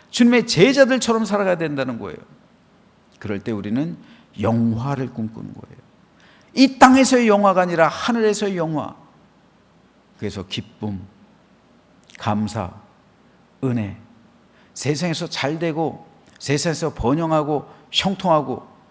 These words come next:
물론 그러면 세상적으로는 내 삶의 기쁨이 있겠죠. 하지만 그 기쁨,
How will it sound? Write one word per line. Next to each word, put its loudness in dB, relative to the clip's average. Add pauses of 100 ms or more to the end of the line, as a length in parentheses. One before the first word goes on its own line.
(420)
물론 -4
그러면 -2
세상적으로는 -4 (160)
내 0
삶의 -4
기쁨이 -4
있겠죠. -8 (800)
하지만 -6
그 -6
기쁨, -6